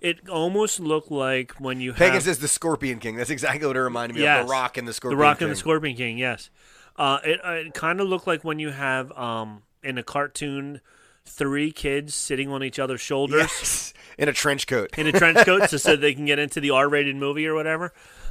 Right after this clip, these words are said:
Speaker 1: Um, that's what he kinda looked like. He was very, very clunky, very weird. And then, um, I guess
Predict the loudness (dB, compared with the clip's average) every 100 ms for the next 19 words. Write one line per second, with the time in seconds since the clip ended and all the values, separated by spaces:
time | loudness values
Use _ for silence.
0 | 0 0 -2 -4 -8 -2 2 2 2 0
1 | 0 0 2 2 0 -2 -4 -10 -8 -6
2 | -4 -4 0 2 4 4 2 -4 -14 -20
3 | -20 -20 -2 2 2 0 -2 -2 -4 -6
4 | -4 -2 -2 -2 -2 -2 0 0 -2 -2
5 | -4 -6 _ -20 _ -6 -4 -4 -6 -10
6 | -14 -18 -12 -8 -6 -6 -8